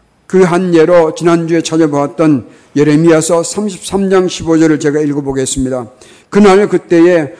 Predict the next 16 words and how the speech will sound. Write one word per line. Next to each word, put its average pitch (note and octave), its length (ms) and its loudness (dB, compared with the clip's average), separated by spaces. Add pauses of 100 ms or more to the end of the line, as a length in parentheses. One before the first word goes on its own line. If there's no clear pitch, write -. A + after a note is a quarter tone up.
(100)
내가 D3+ 500 0
다윗에게서 F3+ 720 0
한 G3 400 -4 (260)
공의로운 G#3 680 2
가지", C3+ 640 -4 (200)
이것은 E3+ 520 -4 (320)
예수님을 E3 560 2
의미합니다. C#3+ 680 -2 (260)
"공의로운 F#3+ 680 2
가지가 D#3+ 540 0
나게 D3 340 0
하리니 C3+ 680 -2 (380)
그가 F#3+ 340 0
이 G3+ 260 -4
땅에 F#3 440 2 (280)
정의와 F3 840 2